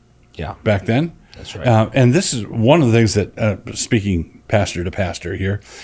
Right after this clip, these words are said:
Speaker 2: it seems to me that one of the things we have to do is learn how to broker a gospel-centered peace
Speaker 1: Hmm.
Speaker 2: between generations in the church
Speaker 1: Yes.
Speaker 2: as a,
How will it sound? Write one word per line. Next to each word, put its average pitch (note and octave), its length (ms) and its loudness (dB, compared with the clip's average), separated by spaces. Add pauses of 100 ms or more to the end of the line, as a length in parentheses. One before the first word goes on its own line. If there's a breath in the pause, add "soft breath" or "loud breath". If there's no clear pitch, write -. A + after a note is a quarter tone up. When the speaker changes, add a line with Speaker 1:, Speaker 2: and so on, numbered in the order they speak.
(100 loud breath)
Speaker 2:
it G#2+ 60 0
seems D#3 320 4
to - 80 0
me A2+ 200 6
that F#2 160 -2
one A#2+ 160 2
of A2+ 100 2
the G#2 60 2
things G2 180 0
we A#2 140 2
have A2 200 2
to F#2 100 -4
do F2 420 -2 (460 soft breath)
is G2 480 2
learn A#2+ 360 4
how G2+ 300 2
to F2+ 340 -2
broker G2+ 680 0 (420 soft breath)
a G2 100 -2
gospel-centered F#2+ 1300 -2 (100)
peace - 640 -2
Speaker 1:
Hmm. G2+ 220 -4 (240 loud breath)
Speaker 2:
between A#2+ 380 4
generations G2 800 0 (340)
in B2 200 6
the G#2 80 2
church - 540 -4 (260)
Speaker 1:
Yes. - 360 -6
Speaker 2:
as G#2+ 220 2
a, G2 120 -2